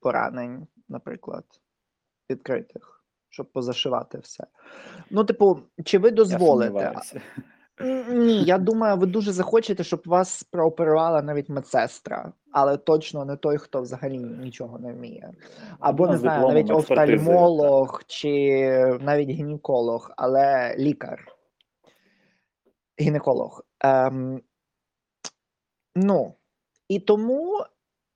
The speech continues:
Speaker 1: коли ми підходимо до справи політики, політика — це така сама серйозна справа, як і операція на серці людини,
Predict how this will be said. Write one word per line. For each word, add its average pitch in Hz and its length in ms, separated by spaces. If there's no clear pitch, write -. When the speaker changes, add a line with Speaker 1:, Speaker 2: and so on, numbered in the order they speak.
Speaker 1:
коли 202 600
ми 170 640
підходимо 147 680
до 127 140
справи 139 500
політики, 165 840
політика — 180 420
це 165 500
така 160 200
сама 151 240
серйозна 143 460
справа, 143 600
як 139 260
і - 40
операція 139 920
на 135 280
серці - 540
людини, 127 680